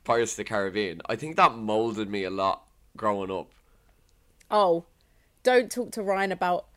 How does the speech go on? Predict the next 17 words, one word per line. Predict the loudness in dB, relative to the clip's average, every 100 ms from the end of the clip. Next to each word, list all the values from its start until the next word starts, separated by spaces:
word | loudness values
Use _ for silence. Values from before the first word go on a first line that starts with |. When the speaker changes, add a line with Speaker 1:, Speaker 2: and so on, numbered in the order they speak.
| _ _ -2
Speaker 2:
Keira | 2 2
Knightley | 0 -2 -2
and | -4
Atonement. | -8 -4 -2 -2 -8 -8 -2
All | 0
he | 0
keeps | -4 -4
saying | -2 -2
to | -4
me | -10
is, | -8
"Green | -2 0 0
dress, | -2 -4 -6 -8
green | -6 -4 -4
dress." | -6 -6 -10
He | -18
fucking, | -14 -12 -6 -6 -6